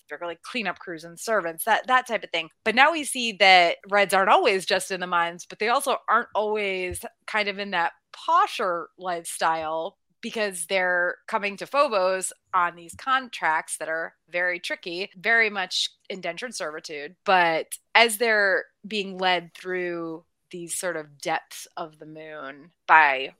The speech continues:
their contact, Rollo, Ragnar sees a red who is in bad shape. He's clearly a drug addict. And he asks Rollo why he or they in general don't help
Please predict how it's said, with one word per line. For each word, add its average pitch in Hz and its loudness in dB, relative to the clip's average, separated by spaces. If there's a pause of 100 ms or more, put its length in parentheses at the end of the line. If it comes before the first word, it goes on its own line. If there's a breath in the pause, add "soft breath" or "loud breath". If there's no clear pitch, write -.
(160)
their 156 -2
contact, 156 -2
Rollo, 165 -2 (180)
Ragnar 175 6
sees 202 -8
a 175 -2
red 147 -4 (120)
who 170 -6
is 175 -8
in 170 -10
bad 135 0
shape. - -6 (200)
He's 170 -16 (120)
clearly 175 -4
a 147 -4
drug - -10
addict. - -12
And 160 -2
he 196 -8
asks 170 0
Rollo 151 -6
why 147 2
he 165 -16
or 143 -6 (300)
they 165 -12
in 170 -18
general 156 -8
don't - -12
help 311 -6